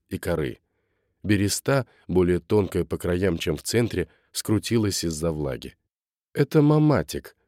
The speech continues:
пояснила Мари. "Жилище биотуков, вероятно, построено той же группой, что и плотина". Винер поправил очки на носу.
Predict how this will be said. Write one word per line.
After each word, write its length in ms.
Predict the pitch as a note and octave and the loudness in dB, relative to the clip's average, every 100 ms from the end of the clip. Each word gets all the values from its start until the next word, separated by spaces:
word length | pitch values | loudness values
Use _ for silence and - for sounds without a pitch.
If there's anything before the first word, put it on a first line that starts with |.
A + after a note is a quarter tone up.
| _ | _
пояснила 500 | F#2+ E2+ E2 F2 E2 | -2 0 0 0 2
Мари. 380 | D#2+ E2 D#2 B1+ _ _ _ _ | 2 0 -2 -6 _ _ _ _
"Жилище 540 | A2+ C3+ C#3+ C#3 - | 0 2 4 2 0
биотуков, 720 | A#2+ B2 C3+ C#3 A2 - C#2 _ _ - | 0 4 2 2 -4 -4 -10 _ _ -2
вероятно, 680 | G#2 G#2+ A2 A#2 A2 A2 G#2+ | 2 4 4 2 2 0 0
построено 560 | - A2+ - A#2 A2 G#2 | -2 -4 0 2 2 2
той 200 | - A2 | 2 0
же 140 | F#2+ | 0
группой, 360 | F#2+ A2 B2+ F#2+ | -2 -2 -2 -2
что 180 | E2 G2+ | -4 -2
и 60 | G2 | -2
плотина". 580 | G#2 G#2+ - D#2 A#1 - _ _ _ _ _ _ | -2 -4 -4 -6 -6 -12 _ _ _ _ _ _
Винер 380 | F2 F2+ F#2 G#2+ | -4 0 0 0
поправил 460 | F#2+ F2 F2+ F2 E2+ | -2 -2 -2 0 -2
очки 280 | E2 - | -4 -6
на 140 | C#2+ C2 | -6 -6
носу. 400 | C#2 - A#1+ | -6 -8 -10